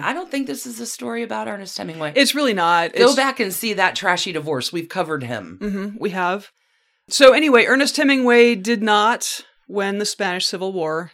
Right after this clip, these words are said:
Speaker 2: News to me. It was Franco the whole time.
Speaker 1: Yeah.
Speaker 2: And toward the end of the long dictatorship of Francisco Franco from nineteen thirty-nine to nineteen seventy-five,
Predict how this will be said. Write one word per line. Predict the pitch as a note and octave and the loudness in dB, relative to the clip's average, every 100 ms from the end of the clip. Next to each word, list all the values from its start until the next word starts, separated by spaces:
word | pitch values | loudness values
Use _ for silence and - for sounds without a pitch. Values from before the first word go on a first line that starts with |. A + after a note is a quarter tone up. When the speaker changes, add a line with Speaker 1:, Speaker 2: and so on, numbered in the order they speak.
| - | -6
Speaker 2:
News | A#3 A#3+ E3 | -2 0 -2
to | - | -8
me. | D3+ E3 F3+ E3+ - _ _ _ | -10 -8 -8 -8 -12 _ _ _
It | - C#4 | 0 0
was | D#4+ C#4 | 2 0
Franco | - C4+ C#4+ C#4 C#4 | 2 2 4 4 4
the | A#3 | 4
whole | G#3+ | 2
time. | G#3 A3 A3+ G#3+ F3 F3+ F3 G3 | -2 -2 -2 -2 -2 -6 -10 -10
Speaker 1:
Yeah. | G3 G3 G3+ | -6 -2 -2
Speaker 2:
And | G3+ G#3 - _ _ _ _ | -2 -6 -10 _ _ _ _
toward | - B3 A#3 | 0 2 2
the | A#3+ | 2
end | A3 A#3+ | 2 4
of | A3+ G3 | 4 4
the | G#3 | 2
long | G3 G#3 | 2 0
dictatorship | G3+ G#3 G#3 G3 A3+ - G3+ D#3 | -2 -2 -2 -2 -4 -4 -4 -2
of | F3+ F#3 | -4 -4
Francisco | - F3+ - F3+ - G#3+ | -6 -4 -4 -6 -4 -4
Franco | A#3 F3+ D#3 E3 D#3 | -4 -6 -6 -6 -6
from | E3+ F3+ | -6 -8
nineteen | E3+ D#3 G3+ F3 | -8 -8 -8 -8
thirty-nine | E3+ E3+ F3 E3+ E3+ | -8 -6 -6 -6 -8
to | - | -8
nineteen | E3+ E3 G3 D#3+ | -8 -8 -8 -8
seventy-five, | - E3 D#3 F3 G3 G3+ G3 | -6 -6 -6 -6 -2 -2 -2